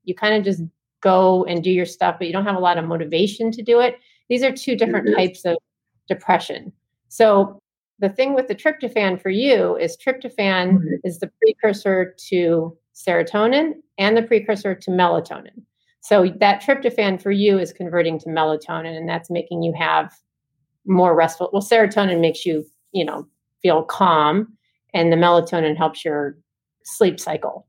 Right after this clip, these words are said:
Speaker 1: work better. So it
Speaker 2: Got
Speaker 1: can
Speaker 2: it.
Speaker 1: help. I never like for people to take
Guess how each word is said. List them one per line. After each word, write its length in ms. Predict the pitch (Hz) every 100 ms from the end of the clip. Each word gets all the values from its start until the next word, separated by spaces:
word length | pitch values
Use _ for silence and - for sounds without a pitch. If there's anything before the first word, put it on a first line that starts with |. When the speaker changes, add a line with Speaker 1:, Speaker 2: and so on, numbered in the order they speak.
| -
Speaker 1:
work 260 | 170 160
better. 340 | - - - - _ _ _ _
So 240 | - 220 214
it 160 | 233
Speaker 2:
Got 120 | 185
Speaker 1:
can 200 | 226 285
Speaker 2:
it. 60 | 294
Speaker 1:
help. 280 | 214 170 180 _ _ -
I 80 | 226
never 280 | 240 294 370
like 320 | 294 277 -
for 100 | 233
people 300 | 240 226 214
to 120 | 214
take 460 | 202 - 196 180 -